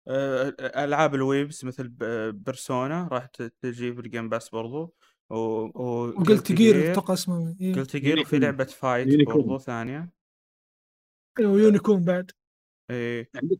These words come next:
Speaker 3: لعبة نيني كوني، آر بي جي بعد.
Speaker 1: يا، أغ-، أغ-، عمومًا كان مؤتمرهم أغلبها ألعاب قديمة ب-، ب-، بت-، بتنضم للجيم باس.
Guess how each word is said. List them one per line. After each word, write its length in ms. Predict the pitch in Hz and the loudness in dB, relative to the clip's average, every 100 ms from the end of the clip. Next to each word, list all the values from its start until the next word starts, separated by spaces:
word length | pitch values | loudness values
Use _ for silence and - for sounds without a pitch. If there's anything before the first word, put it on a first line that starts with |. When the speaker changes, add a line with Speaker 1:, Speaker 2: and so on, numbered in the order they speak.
| - | -2
Speaker 3:
لعبة 420 | 165 170 165 147 156 | 2 4 6 2 2
نيني 180 | 139 | 0
كوني، 340 | 127 131 95 101 | 0 -4 -6 -8
آر 60 | |
بي 120 | 107 117 | -4 -4
جي 140 | 107 | -4
بعد. 220 | 92 90 _ _ - _ 147 | -8 -16 _ _ -20 _ 0
Speaker 1:
يا، 220 | 160 117 104 110 107 - | 2 2 0 -4 -4 -2
أغ-، 300 | 175 185 - | -2 -2 -2
أغ-، 460 | 175 170 104 - | -2 -2 -6 -4
عمومًا 380 | 156 202 156 131 | -2 0 0 -4
كان 180 | - 196 | -2 -2
مؤتمرهم 640 | 175 143 175 180 190 185 156 | 0 -2 -4 -2 0 -2 -2
أغلبها 540 | 175 180 165 147 123 | -2 0 -2 -2 -2
ألعاب 400 | 135 147 135 131 | 0 -2 -2 -6
قديمة 540 | - 131 127 170 170 | -6 -4 -4 -2 -2
ب-، 120 | 135 123 | -2 -4
ب-، 520 | 123 120 127 107 117 | -6 -8 -8 -8 -12
بت-، 180 | 123 127 | -12 -12
بتنضم 640 | 104 - 123 117 117 110 | -12 -10 -10 -6 -6 -6
للجيم 360 | 110 107 110 104 | -10 -10 -12 -10
باس. 360 | 101 92 - | -12 -12 -18